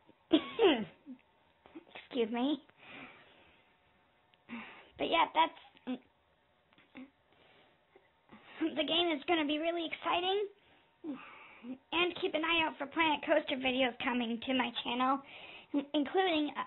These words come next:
a, a whole new Let's Play Planet Coaster series. It, I might do Planet Zoo too, but I'm gonna have to get used to that. <laughs> It's gonna take a long time, Meow Meow.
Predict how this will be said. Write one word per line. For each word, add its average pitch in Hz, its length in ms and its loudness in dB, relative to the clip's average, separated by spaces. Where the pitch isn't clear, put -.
a, - 320 -6
a - 20 0
whole 302 220 6
new 302 200 4
Let's 269 340 -2
Play 277 180 4
Planet 277 360 2
Coaster 277 320 2
series. 233 420 2
It, 262 180 -8
I 311 120 6
might 427 240 8
do 370 200 2
Planet 311 360 0
Zoo 294 140 4
too, 302 160 2
but 240 80 2
I'm 262 180 4
gonna 311 220 0
have 269 140 -4
to 269 80 -2
get - 160 0
used 285 240 -4
to 262 100 0
that. 208 360 0
<laughs> - 0 -
It's - 80 -10
gonna 285 240 2
take 254 160 0
a - 20 -2
long 226 260 0
time, 226 200 -2
Meow 240 200 2
Meow. 247 340 0